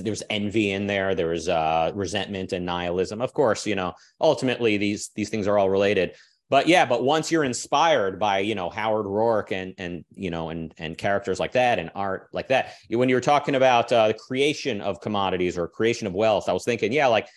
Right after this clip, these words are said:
what's more, uh, what, what shows that more than art? Like, you just write something on a piece of paper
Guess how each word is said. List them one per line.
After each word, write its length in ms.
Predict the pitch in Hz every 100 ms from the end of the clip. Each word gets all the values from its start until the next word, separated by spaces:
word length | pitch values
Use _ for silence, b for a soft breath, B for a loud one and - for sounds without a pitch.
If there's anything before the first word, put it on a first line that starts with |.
| B B -
what's 220 | 160 -
more, 420 | 208 214 190 165
uh, 400 | 139 131 123 120
what, 180 | 147 -
what 160 | 147 131
shows 180 | 165 151
that 120 | 151
more 140 | 147
than 100 | 123
art? 420 | 117 156 107 - 107
Like, 200 | 95 110
you 100 | 104
just 180 | 113
write 260 | 104 113 127
something 340 | 143 127 135
on 160 | 123 117
a 20 |
piece 220 | - 123
of 80 | -
paper 500 | 135 143 135 95 80